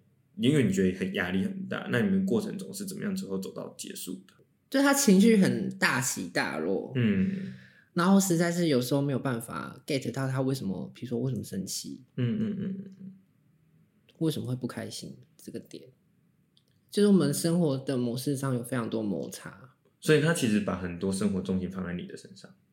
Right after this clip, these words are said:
Speaker 2: 对，然后他，他有先表明说自己就是一个重色轻友人，就连我们要去，比如说我们可能规划去旅行什么的。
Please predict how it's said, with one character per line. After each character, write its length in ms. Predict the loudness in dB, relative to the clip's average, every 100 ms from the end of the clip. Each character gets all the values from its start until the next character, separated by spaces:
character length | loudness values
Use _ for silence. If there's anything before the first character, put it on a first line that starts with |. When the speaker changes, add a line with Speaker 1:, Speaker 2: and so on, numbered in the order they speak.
| _ _ _ _ _ -6
Speaker 2:
对， 400 | -6 -6 -14 _ _ _ _ _ _
然 120 | 0
后 60 | 4
他， 240 | 6 4
他 180 | 4 4 4
有 60 |
先 200 | 4 4
表 140 | 4 2
明 140 | 0
说 180 | 0 0
自 140 | 4
己 80 | 2
就 120 | 4
是 120 | 0 2
一 40 |
个 60 | 2
重 220 | 2 0
色 160 | 0
轻 180 | -2 -4
友 160 | -4 -6
人， 140 | -2
就 120 | 2 4
连 180 | 4
我 80 | 2
们 120 | 0
要 120 | 0 0
去， 260 | 0 0
比 140 | 0 -4
如 60 |
说 80 | -2
我 40 | -2
们 160 | -4
可 140 | -6 -6
能 100 | 0
规 140 | 0
划 180 | 0 -4
去 220 | -4 -4
旅 240 | -4 -6
行 320 | -8 -8 -10 -10
什 160 | -10
么 100 | -12
的。 260 | -12 -14